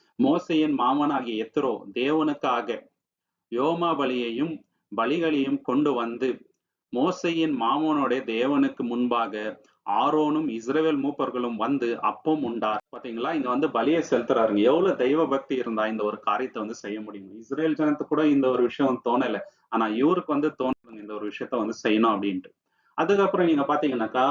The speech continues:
எத்ரோ அவருடைய சொந்த ஊருக்கு போயிடுறாரு. காரணம் என்னன்னு பாத்தீங்கன்னாக்கா ஒரு சமாதானத்துக்காக வந்து போயிடுறாரு. இஸ்ரேல் ஜனம் வந்து நீ போயிடுன்னு சொல்லிட்டு அவர் வந்து வெறுத்து ஒதுக்கல,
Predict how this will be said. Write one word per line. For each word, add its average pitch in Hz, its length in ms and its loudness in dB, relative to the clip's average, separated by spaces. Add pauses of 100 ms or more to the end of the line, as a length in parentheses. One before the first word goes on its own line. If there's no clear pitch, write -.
(140)
எத்ரோ 147 360 2 (160)
அவருடைய 117 480 2
சொந்த 151 400 0
ஊருக்கு 143 260 0
போயிடுறாரு. 107 520 -2 (460)
காரணம் 175 280 2
என்னன்னு 156 280 -2
பாத்தீங்கன்னாக்கா 117 580 -2
ஒரு 143 240 0
சமாதானத்துக்காக 165 1000 0
வந்து 139 200 -2
போயிடுறாரு. 107 480 -2 (560)
இஸ்ரேல் 156 400 0
ஜனம் 160 220 2
வந்து 156 160 0
நீ 147 100 2
போயிடுன்னு 151 460 0
சொல்லிட்டு 139 260 0
அவர் 120 180 0
வந்து 135 120 0
வெறுத்து 123 320 0
ஒதுக்கல, 123 360 -2